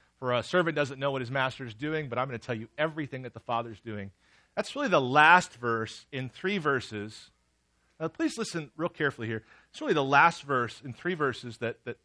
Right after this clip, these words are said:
that Jesus discusses, that uses to discuss friendship. The first two verses, he says this, "No greater love has any man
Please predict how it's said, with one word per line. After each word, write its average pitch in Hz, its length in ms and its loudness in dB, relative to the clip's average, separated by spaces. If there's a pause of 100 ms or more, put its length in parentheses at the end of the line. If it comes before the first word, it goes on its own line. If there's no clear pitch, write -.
(120)
that 135 140 -10
Jesus 139 380 -8
discusses, - 800 -8 (360)
that 131 100 -14
uses 131 320 -6
to 135 120 -10
discuss 120 340 -6
friendship. - 460 -10
The - 60 -10
first - 280 -6
two 214 120 -4
verses, 147 400 0
he 147 80 -4
says 127 260 -6
this, 123 300 -4 (680)
"No 190 200 4
greater 214 320 8
love 147 280 8
has 139 260 0
any 196 220 0
man 117 380 -2